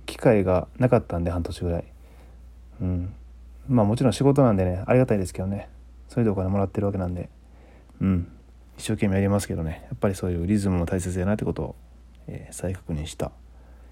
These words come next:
しております、最近。はい。明日も、えー、夕方から深夜までの変な時間なんで、またリズム崩れます。<laughs> ということで。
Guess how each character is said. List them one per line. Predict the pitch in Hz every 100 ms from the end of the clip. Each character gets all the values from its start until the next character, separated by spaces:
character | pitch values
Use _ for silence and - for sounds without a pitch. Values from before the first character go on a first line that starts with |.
| - -
し |
て | - 95
お |
り | 87
ま | 82
す、 | -
最 | - 85
近。 | - 76 - - - - - -
は | - -
い。 | - - - - - - - - - - -
明 | 98 -
日 | 110
も、 | 98 90 - - - - - - - - - - - -
え | - 82 76 71 76
ー、 |
夕 | 98
方 | 98 92
か | 90
ら | 87 76 - -
深 | - - 98
夜 | 87
ま | 82
で | 76
の | 73 - - -
変 | 107
な | 92
時 | 85
間 | 87 82
な | 80
ん | 80
で、 | 82 - -
ま | 98
た | 82
リ | 87
ズ | 87
ム | 82
崩 | - 85
れ | 78
ま | 80
す。 | - - - - - - -
<laughs> | - - -
と | -
い | 101
う |
こ | -
と |
で。 | -